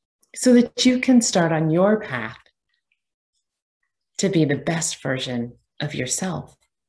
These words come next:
And so it's scary to do that. I can remember getting ready to start this podcast and saying to myself, "Oh my gosh, what's gonna happen when the people I work with know that I'm doing a podcast? And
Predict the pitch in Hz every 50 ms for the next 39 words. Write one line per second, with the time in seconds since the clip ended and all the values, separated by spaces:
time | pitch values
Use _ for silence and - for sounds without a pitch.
0 | _ _ _ _ _ _ _ _ _ _ _ _ _ _ _ _ _ _ _ _
1 | _ _ _ _ _ _ _ _ _ _ _ _ _ _ _ _ _ _ _ _
2 | _ _ _ _ - 233 240 240 269 262 247 247 254 - - - - 220 202 220
3 | 226 220 208 180 190 - 160 143 - 139 143 143 143 131 127 120 120 - - -
4 | _ _ _ - 214 220 - 285 330 339 320 277 254 233 233 226 226 196 180 170
5 | - 170 165 165 165 160 151 151 151 151 139 151 147 - - 151 143 143 - 135
6 | - - - - 147 143 139 139 - 147 135 131 - 139 135 135 - 135 131 131
7 | 135 143 131 127 127 127 - 135 127 131 139 139 151 151 143 147 131 127 123 127
8 | - - 170 247 - - - 294 269 233 190 160 151 139 139 - 156 139 131 123
9 | 123 123 123 - 143 139 139 143 135 123 113 123 123 120 - - 120 117 - _
10 | 123 117 113 117 117 117 117 113 120 117 113 113 113 - - 120 120 120 - -
11 | 117 113 113 - - - - - - - - - - - - - - - - -
12 | - - 226 233 240 240 240 240 240 240 240 240 247 247 247 226